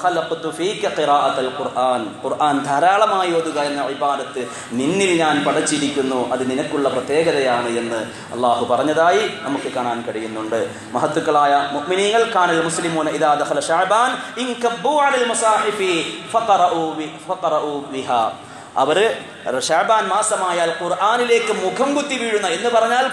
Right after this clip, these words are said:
ഒരു സമയവും ഖുർആൻ ഓതുമായിരുന്നു എന്ന് അനസ് റളിയല്ലാഹു അൻഹു തൊട്ട് ഉദ്ധരിക്കുന്നതായിട്ട് നമുക്ക് കാണാൻ കഴിയുന്നുണ്ട്. പ്രത്യേകിച്ച് മുഅ്മിനീങ്ങളെ,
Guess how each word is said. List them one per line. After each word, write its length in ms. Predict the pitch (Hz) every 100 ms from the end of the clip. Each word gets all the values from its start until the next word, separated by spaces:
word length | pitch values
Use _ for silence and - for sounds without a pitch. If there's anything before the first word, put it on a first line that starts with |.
| - 196
ഒരു 220 | 240 294
സമയവും 640 | - 262 311 285 247 214
ഖുർആൻ 360 | 214 - 202 190
ഓതുമായിരുന്നു 560 | 190 180 180 180 170 170
എന്ന് 520 | 165 165 151 - -
അനസ് 240 | 185 214
റളിയല്ലാഹു 500 | 180 175 160 156 151
അൻഹു 160 | 143 147
തൊട്ട് 180 | 147 139
ഉദ്ധരിക്കുന്നതായിട്ട് 600 | 143 139 135 135 127 127
നമുക്ക് 220 | 127 127
കാണാൻ 300 | 123 123 120
കഴിയുന്നുണ്ട്. 640 | 117 117 113 110 110 113 - -
പ്രത്യേകിച്ച് 560 | 135 143 180 202 - 156
മുഅ്മിനീങ്ങളെ, 880 | 135 127 143 135 131 127 180 -